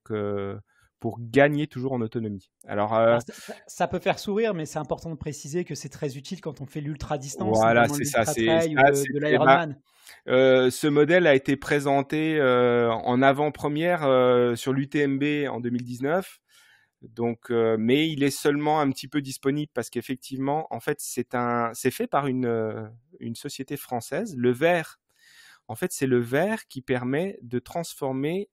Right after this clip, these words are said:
Speaker 1: euh, les rayons du soleil en électricité.
Speaker 2: Ah, c'est
Speaker 1: Et
Speaker 2: dingue.
Speaker 1: en fait, c'est une technologie qui a été développée en France, donc un petit cocorico encore. Et donc, voilà, c'est une montre quand même qui vaut, voilà, neuf cent quarante-neuf euros.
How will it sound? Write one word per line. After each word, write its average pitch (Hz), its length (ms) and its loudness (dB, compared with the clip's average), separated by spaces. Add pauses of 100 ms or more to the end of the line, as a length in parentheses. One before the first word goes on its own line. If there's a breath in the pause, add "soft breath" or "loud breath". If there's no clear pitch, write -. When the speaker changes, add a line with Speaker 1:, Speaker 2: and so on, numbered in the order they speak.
(140)
Speaker 1:
euh, 117 320 -2
les 117 120 -4
rayons 151 240 -6
du 139 100 -10
soleil 147 320 -4
en 123 80 -4
électricité. 139 640 -10 (720)
Speaker 2:
Ah, 131 60 -16
c'est - 140 -16
Speaker 1:
Et 113 60 -2
Speaker 2:
dingue. 113 100 0
Speaker 1:
en 110 120 -4
fait, 170 240 0
c'est - 260 -2
une 175 180 -2
technologie 123 640 -4
qui - 160 -14
a 107 60 -6
été 113 160 -12
développée 104 420 -6
en 110 80 -4
France, 135 420 -8
donc 101 220 -14
un 104 100 -10
petit - 200 -18
cocorico 107 580 -8
encore. 190 320 -12 (840 soft breath)
Et 107 140 -4
donc, 151 280 2
voilà, 107 200 4
c'est 123 140 -2
une 131 80 2
montre 180 260 2
quand 120 140 4
même 139 140 0
qui 120 120 -8
vaut, 120 220 2
voilà, 90 200 0
neuf 101 160 -4
cent 156 160 -2
quarante-neuf 127 540 -4
euros. 101 180 -8